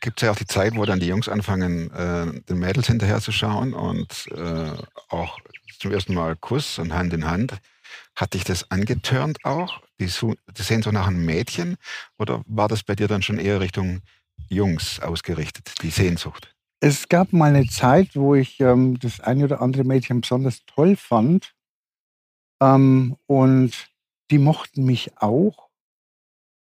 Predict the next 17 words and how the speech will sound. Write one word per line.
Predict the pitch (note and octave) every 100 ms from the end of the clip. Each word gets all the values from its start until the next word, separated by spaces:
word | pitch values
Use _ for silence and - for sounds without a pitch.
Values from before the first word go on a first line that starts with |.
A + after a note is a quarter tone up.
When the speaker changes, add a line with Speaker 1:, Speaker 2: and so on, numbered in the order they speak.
| _ _ _ -
Speaker 2:
aber | A#2+ B2+
nur | C3 C#3+
als | B2+ - - - _ _ -
Speaker 1:
Du | C#3+
konntest | B2+ A#2 G2+ -
gut | E2 -
zuhören. | C3+ A#2+ G#2+ G#2+ G2+
Speaker 2:
Ich | F#2+
hätte | F3
mir | F3
das | D3+ D#3
schon | - G3+
vorstellen | - C#3 B2 - B2+ A#2
können, | B2 B2
mal, | B2 A#2 A#2+ A#2 _ _ _ _ _ _ _ _ _ -
ähm, | C#3 B2+ C3
also | C3+ C#3 B2+